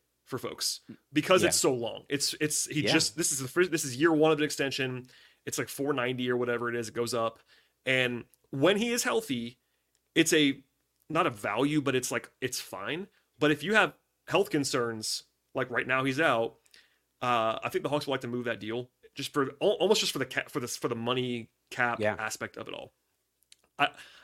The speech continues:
Speaker 1: I hadn't thought necessarily about a swap of Hunter and Rui. I'm, I'm racking my brain on that. I think that would actually kinda make sense for both teams because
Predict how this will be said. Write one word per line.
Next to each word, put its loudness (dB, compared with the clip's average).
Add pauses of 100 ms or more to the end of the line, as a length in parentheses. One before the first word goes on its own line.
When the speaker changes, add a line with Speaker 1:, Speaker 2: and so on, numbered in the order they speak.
(160)
Speaker 1:
I -4
hadn't 4
thought 2
necessarily -2
about 0
a 0
swap 0
of -2
Hunter -4
and -8
Rui. -2
I'm, -10
I'm -10 (160)
racking -4
my -2
brain -4
on -6
that. -6
I -4
think -10
that -2
would 2
actually 0
kinda -2
make -2
sense -4
for -6
both -2
teams -6
because -2